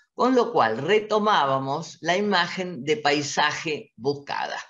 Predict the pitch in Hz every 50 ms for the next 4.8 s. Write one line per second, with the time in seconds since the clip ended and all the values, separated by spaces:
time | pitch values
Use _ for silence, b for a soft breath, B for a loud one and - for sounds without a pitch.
0 | _ _ _ _ _ _ _ _ _ _ _ _ _ _ - 170 185 - - 226
1 | 220 220 208 185 147 - 202 202 220 214 214 208 196 202 220 226 220 208 185 170
2 | 147 180 185 180 - - - 160 175 185 175 170 - - 185 165 170 180 175 180
3 | 180 175 185 185 190 - 240 202 135 - - 127 117 - - - 147 156 151 -
4 | 160 - - 180 170 - 160 160 175 180 180 180 190 202 220 214